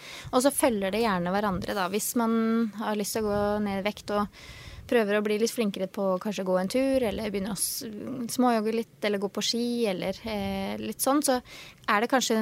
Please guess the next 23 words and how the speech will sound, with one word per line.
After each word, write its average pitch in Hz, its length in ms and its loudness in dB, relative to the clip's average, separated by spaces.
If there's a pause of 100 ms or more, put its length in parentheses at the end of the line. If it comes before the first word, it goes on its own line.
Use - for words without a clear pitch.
(160)
automatisk 220 880 0
at 226 140 -2
man 226 160 2
begynner 208 180 2
å 214 80 -2
spise 214 400 -2
litt, - 460 -4
eh, 214 180 2
bedre, 196 340 2
for 240 120 -4
da 226 100 4
blir 202 240 0
man 208 360 2
litt 202 280 -2
mer 202 160 0
bevisst, - 760 -2
eller 269 220 4
motsatt. - 680 0 (500)
Eh, 226 280 2
men 226 160 4
kostholdet 226 500 0
har 190 260 2
jo 233 240 0